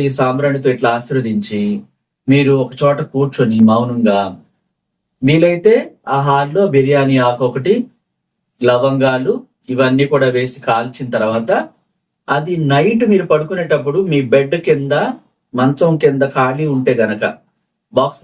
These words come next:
మంచం అయితే ఖాళీ ఉండదు, ఒక సైడ్ పెట్టేసుకోవచ్చు. బాక్స్ మంచం కాదు, కింద ఖాళీ ఉన్నప్పుడు అది ఆ కింద పెట్టుకుని కళ్ళుప్పు ఒక చిన్న బౌల్లో పెట్టేసి ఆ బెడ్‌రూమ్ లో మూల పెట్టేయటం ద్వారా ఆ బెడ్‌రూమ్ లో ఉన్న నెగిటివ్ అంతా కూడా అది తీసుకుంటుంది. మీరు కలల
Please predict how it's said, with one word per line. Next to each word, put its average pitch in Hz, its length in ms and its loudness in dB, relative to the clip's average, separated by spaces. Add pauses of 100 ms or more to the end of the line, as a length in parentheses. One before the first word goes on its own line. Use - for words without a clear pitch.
మంచం 135 300 -4
అయితే 139 220 -4
ఖాళీ 131 320 2
ఉండదు, 120 260 0
ఒక - 220 -8
సైడ్ 127 260 0
పెట్టేసుకోవచ్చు. 101 640 0 (580)
బాక్స్ 147 380 0
మంచం 156 240 -4 (140)
కాదు, 139 320 0 (160)
కింద 143 180 2 (140)
ఖాళీ 131 260 -2 (100)
ఉన్నప్పుడు 127 380 0 (460)
అది 156 200 2 (140)
ఆ - 20 -4 (120)
కింద 139 140 2 (100)
పెట్టుకుని 143 420 0 (180)
కళ్ళుప్పు 147 500 0
ఒక 123 100 -4 (760)
చిన్న 139 200 2 (140)
బౌల్లో 135 400 0 (100)
పెట్టేసి 117 440 0 (140)
ఆ 107 120 0
బెడ్‌రూమ్ 131 320 2
లో 131 60 4 (100)
మూల 127 240 0
పెట్టేయటం 113 420 0
ద్వారా 123 260 2
ఆ - 100 -4
బెడ్‌రూమ్ 147 420 -2
లో 180 120 4
ఉన్న 170 100 -2 (100)
నెగిటివ్ 151 360 0
అంతా 143 260 -2
కూడా 160 160 2
అది - 160 -8
తీసుకుంటుంది. 135 640 0 (440)
మీరు 165 320 2 (200)
కలల 156 260 0